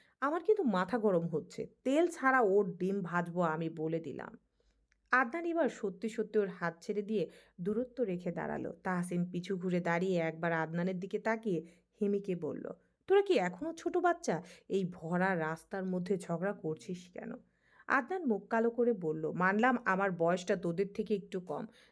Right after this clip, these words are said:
তাই বলে আমি তো নাদান শিশু নই। এই জাউরা আমার প্রেমের প্রস্তাব গ্রহণ করেনি বলে বিয়ের প্রস্তাব দিলাম, তাও শালি রাজি হয় না। এখন তুই বল, আমার বিয়ের বয়স পার হয়ে যাচ্ছে না? বাচ্চা কাচ্চারও তো একটা ব্যাপার আছে নাকি?"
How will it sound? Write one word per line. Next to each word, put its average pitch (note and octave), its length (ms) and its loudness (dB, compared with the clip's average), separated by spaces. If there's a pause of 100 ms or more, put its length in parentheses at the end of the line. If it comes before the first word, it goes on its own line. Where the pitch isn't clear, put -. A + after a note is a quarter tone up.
তাই G#3+ 200 4
বলে A3 200 4
আমি F#3+ 260 4
তো F#3 160 0
নাদান E3+ 440 2
শিশু - 360 -10
নই। - 240 -10 (400)
এই D#4 200 6
জাউরা B3 440 6
আমার F#3+ 280 2
প্রেমের F3+ 320 0
প্রস্তাব E3+ 480 -2
গ্রহণ F3 360 -2
করেনি F3 360 2
বলে F3 240 2
বিয়ের F3 300 0 (100)
প্রস্তাব F3+ 480 -2
দিলাম, - 260 -8 (320)
তাও B3 180 4
শালি A#3 300 2
রাজি E3 340 -2
হয় - 220 -12
না। - 140 -12 (300)
এখন - 240 0
তুই A#3+ 380 2
বল, F3+ 300 4
আমার F3 240 4
বিয়ের E3+ 360 -2
বয়স E3+ 360 0
পার E3+ 320 0
হয়ে G3 180 0
যাচ্ছে F3 420 -6
না? G#3 180 -2 (300)
বাচ্চা A#3+ 360 0
কাচ্চারও C4 480 0
তো C4+ 120 2
একটা F3 280 0
ব্যাপার E3+ 460 0
আছে E3+ 260 -2
নাকি?" E3+ 480 -4